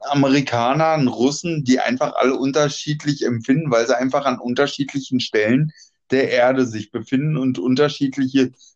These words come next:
Sonneneinstrahlung oder planetarische, äh, äh, Strahlung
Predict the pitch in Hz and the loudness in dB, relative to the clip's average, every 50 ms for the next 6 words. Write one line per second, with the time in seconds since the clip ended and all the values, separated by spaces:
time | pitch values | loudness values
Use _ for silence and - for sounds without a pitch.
0 | _ - - - 120 123 120 131 156 160 135 135 143 147 151 151 - - - - | _ -14 -8 -2 0 2 2 2 0 0 -2 0 0 0 0 -2 -4 -6 -4 -2
1 | 120 110 113 123 143 151 147 151 139 117 120 127 123 117 113 113 - - 120 117 | 0 2 2 2 2 2 2 0 0 0 2 2 2 2 0 -2 -4 -2 0 2
2 | 117 113 113 113 123 113 107 110 120 131 143 139 - - 147 143 135 131 127 123 | 2 0 0 0 -2 0 0 0 2 0 0 0 0 2 2 4 4 6 4 4
3 | 123 - - - 120 120 117 113 - - 110 120 123 120 120 127 - _ - 120 | 2 0 -2 -2 -2 -2 0 0 -2 -4 -2 -2 -2 -2 -2 -4 -10 _ -10 -8
4 | 113 - - - - 104 101 104 107 120 135 147 151 147 147 147 - - | -8 -8 -10 -8 -2 2 2 4 4 4 2 2 2 2 2 0 -4 -8